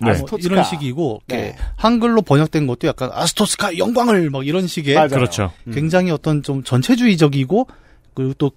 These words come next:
Speaker 2: 기온도 되게 쌀쌀한 느낌으로 나오죠, 게임 내내.
Speaker 1: 그러니까
Speaker 3: 네.
Speaker 1: 전체적으로, 그러니까 누가 봐도 소련 같은 느낌이죠.
Speaker 2: 예,
Speaker 1: 네.
Speaker 2: 구소련 혹은
Speaker 3: 구소련.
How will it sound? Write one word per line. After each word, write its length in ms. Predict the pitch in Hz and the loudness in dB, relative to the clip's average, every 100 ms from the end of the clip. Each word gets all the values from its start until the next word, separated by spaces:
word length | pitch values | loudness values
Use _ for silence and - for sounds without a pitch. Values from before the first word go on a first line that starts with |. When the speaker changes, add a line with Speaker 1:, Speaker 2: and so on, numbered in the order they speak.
| - | -8
Speaker 2:
기온도 600 | - 165 240 269 240 240 | -2 2 4 4 4 2
되게 180 | 196 220 | 0 0
쌀쌀한 840 | 262 - 294 285 262 240 233 220 | -2 2 2 4 2 0 -4 -8
느낌으로 440 | 196 170 202 180 160 | -10 -6 -4 0 2
나오죠, 440 | 127 139 127 123 151 | 4 4 2 -2 -4
게임 220 | 147 147 | -6 -4
내내. 340 | 123 110 120 214 | -4 -4 -6 -6
Speaker 1:
그러니까 260 | - 240 196 | 0 0 0
Speaker 3:
네. 60 | - | -4
Speaker 1:
전체적으로, 560 | - 127 - 269 254 247 - _ _ _ - | -2 -2 2 4 4 2 0 _ _ _ -2
그러니까 320 | 151 139 - - - _ - - - - - | 0 0 -4 -16 -20 _ -20 -20 -20 -20 -6
누가 220 | 110 226 | 2 4
봐도 140 | 269 240 | 4 2
소련 280 | 277 311 | -2 0
같은 220 | 285 247 233 | 2 2 2
느낌이죠. 500 | 143 214 160 214 233 | 2 2 2 4 2
Speaker 2:
예, 380 | 202 151 123 120 | 2 0 -2 -2
Speaker 1:
네. 200 | 107 175 | 0 0
Speaker 2:
구소련 420 | 170 196 190 202 | 2 2 4 2
혹은 360 | 190 180 208 226 | 0 0 0 0
Speaker 3:
구소련. 560 | 156 156 156 127 90 | -2 2 2 2 -4